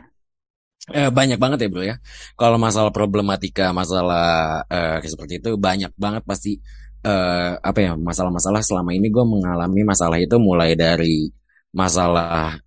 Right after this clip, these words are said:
ya cemburu, cemburu gue dengan terhadap dia itu wajar ya. Jadi ya seperti itu, ya pada dasarnya seperti ya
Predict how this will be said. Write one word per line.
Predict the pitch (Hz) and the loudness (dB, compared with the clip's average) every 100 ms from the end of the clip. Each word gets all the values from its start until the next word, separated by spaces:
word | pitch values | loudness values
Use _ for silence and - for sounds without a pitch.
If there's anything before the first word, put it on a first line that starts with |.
| _ | _
ya | 104 101 85 87 | 0 0 0 -2
cemburu, | - 95 87 85 85 85 - | -4 -2 -2 -2 0 -2 -4
cemburu | - 98 113 147 | -4 2 4 4
gue | 120 110 | 4 2
dengan | 95 90 87 85 | 0 -2 -4 -6
terhadap | 82 85 82 | -4 -4 -2
dia | 113 110 | 0 2
itu | 147 | 2
wajar | 95 98 113 92 | 2 4 2 2
ya. | 76 - - - - - - | -2 -6 -14 -20 -20 -20 -6
Jadi | 90 92 104 123 85 | -2 2 4 4 4
ya | 80 76 76 | 0 -2 -4
seperti | 78 73 87 85 | -4 -4 -4 2
itu, | 147 151 - | 4 4 2
ya | - 120 120 - _ - | 0 0 0 -4 _ -8
pada | 135 | -4
dasarnya | 139 131 139 147 180 | -2 -2 0 -2 -2
seperti | - 110 113 107 104 | -2 -4 -2 2 4
ya | 95 92 | 4 2